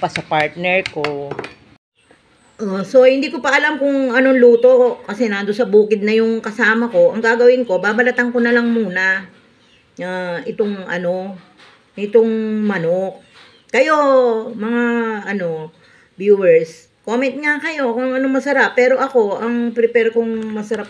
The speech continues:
dito sa paa ng manok ay tinola o kaya sinigang. Hmm. Masustan-,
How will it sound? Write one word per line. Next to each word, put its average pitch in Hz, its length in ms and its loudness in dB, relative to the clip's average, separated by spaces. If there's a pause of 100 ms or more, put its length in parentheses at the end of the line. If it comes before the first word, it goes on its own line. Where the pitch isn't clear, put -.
(140)
dito 208 320 -8
sa 185 320 -10 (560)
paa 190 160 -2
ng 196 240 -8
manok 180 400 -8 (320)
ay 196 480 -2 (400)
tinola 214 880 -2
o 175 160 -16
kaya 180 480 -8
sinigang. 185 720 -8 (720)
Hmm. 160 400 -10 (260)
Masustan-, 240 720 -2